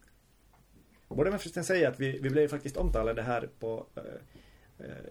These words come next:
om ni hör några så här konstiga ljud i bakgrunden, så det, det är ljudet av, av, av, eh,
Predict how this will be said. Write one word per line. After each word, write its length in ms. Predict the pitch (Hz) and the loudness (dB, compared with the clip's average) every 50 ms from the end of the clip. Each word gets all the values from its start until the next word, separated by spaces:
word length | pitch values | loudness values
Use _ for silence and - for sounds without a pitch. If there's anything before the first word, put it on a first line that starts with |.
| - - - | -18 -14 -6
om 160 | - 127 127 | -2 -2 0
ni 160 | 131 131 131 | 0 0 2
hör 100 | 135 156 | 2 2
några 140 | 160 139 123 | 2 2 0
så 80 | 127 135 | -2 -2
här 80 | 127 | 0
konstiga 340 | - 151 151 135 131 120 123 | 2 2 0 2 2 2 4
ljud 240 | 120 143 143 117 107 | 4 4 4 4 2
i 40 | 107 | 0
bakgrunden, 480 | 113 117 113 - - 120 120 120 120 | 0 0 -2 -2 -6 -14 -12 -12 -12
så 100 | - - | -8 -4
det, 240 | 120 117 113 - - | -2 0 0 -2 0
det 100 | 113 117 | 0 0
är 40 | 117 | 0
ljudet 300 | 120 135 127 110 110 110 | 2 0 0 0 0 0
av, 140 | 107 107 110 | -2 -4 -4
av, 340 | - 117 110 110 107 113 113 113 - - - - - - - - - - - - - - _ - - | -6 -6 -6 -6 -6 -6 -8 -10 -12 -14 -18 -20 -20 -20 -20 -20 -20 -20 -20 -20 -20 -20 _ -20 -20
av, 360 | - 101 - 107 101 - 110 | -16 -14 -12 -12 -10 -10 -10
eh, 60 | 107 | -10